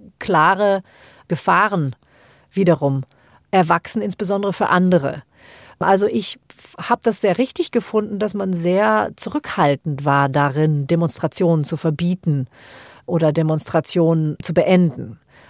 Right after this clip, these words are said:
Auf der einen Seite. Aber auf der anderen Seite, wenn völlig klar ist von Anfang an, da ist quasi nicht geplant, sich an die gegenwärtig geltenden rechtlichen Regeln zu halten. Im Gegenteil, das ist sozusagen explizit geplant, das nicht zu tun.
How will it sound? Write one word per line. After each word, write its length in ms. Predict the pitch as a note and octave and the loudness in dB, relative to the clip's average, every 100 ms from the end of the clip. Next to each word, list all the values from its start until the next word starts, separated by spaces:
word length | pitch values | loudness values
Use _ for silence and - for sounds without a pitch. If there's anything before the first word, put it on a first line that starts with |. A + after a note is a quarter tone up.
| - | -4
Auf 160 | D#3+ | -2
der 160 | D#3+ - | 0 2
einen 280 | G3+ F3+ D3+ | 2 2 -2
Seite. 480 | D3 D3+ - D#3 - _ _ - - | -4 -6 -12 -16 -20 _ _ -20 -8
Aber 220 | F#3+ E3+ | 2 4
auf 100 | F3+ | 6
der 140 | F#3 - | 4 2
anderen 320 | G#3 C4 B3 | 2 2 2
Seite, 340 | G3 F#3+ F#3+ | 4 2 2
wenn 240 | F3+ F3+ F3+ | 2 0 -2
völlig 440 | - A3+ A#3+ - | -2 0 0 -4
klar 440 | - F#3+ E3+ C4+ - | -4 2 4 4 2
ist 280 | D#3+ - | -2 -4
von 180 | - F3+ | -4 -4
Anfang 540 | - A3+ C#4 - F3+ E3+ | 0 -2 -2 0 0 0
an, 260 | D#3 F#3 | -2 0
da 100 | F#3+ | 0
ist 400 | E3 F#3 - - | 0 -2 -8 -10
quasi 360 | - F3 F3+ G#3+ | -2 0 0 -2
nicht 360 | F#3+ A3+ - - | -2 -2 -4 -6
geplant, 880 | F#3 - F3 C#3 D3 A3 B3+ - - | -6 -2 0 2 2 0 -2 -8 -12
sich 360 | F3+ E3+ F#3 - | -10 -8 -8 -8
an 200 | - F3+ | -4 -4
die 260 | F3 F3+ F3 | -2 -4 -4
gegenwärtig 760 | D#3 F3 G#3 F3+ F3 F3 D#3+ - | -2 -4 -2 -2 -2 -4 -10 -2
geltenden 840 | C#3 G3 - G#3 F#3+ F#3+ F#3+ F3+ - | 0 0 -2 -4 -2 -2 -4 -8 -6
rechtlichen 760 | E3 F#3 - E3+ - C#3 C3 - _ _ | -4 -4 -4 -8 -6 -8 -10 -12 _ _
Regeln 380 | D#3+ C#4 C4 F3+ | -2 0 0 -2
zu 280 | - D3+ - | -6 -10 -2
halten. 460 | C#3+ C#3 - C#3 C#3+ - | -2 -2 -6 -8 -10 -12
Im 140 | E3 E3 | -8 -2
Gegenteil, 560 | E3 A3+ - C#3+ C3+ | 0 0 -4 -4 -4
das 180 | C#3+ - | -6 -8
ist 180 | - D#3 | -8 -8
sozusagen 340 | E3+ D3+ D3 - | -4 -4 -6 -4
explizit 540 | G3 - F#3+ - - | -4 -4 -8 -10 -8
geplant, 400 | - - C#3+ C#3+ | -8 -4 -4 -6
das 140 | C#3 | -8
nicht 320 | F3+ C#4+ - - | -6 -4 -6 -12
zu 80 | |
tun. 380 | G3 - D3 D3 | -10 -6 -4 -4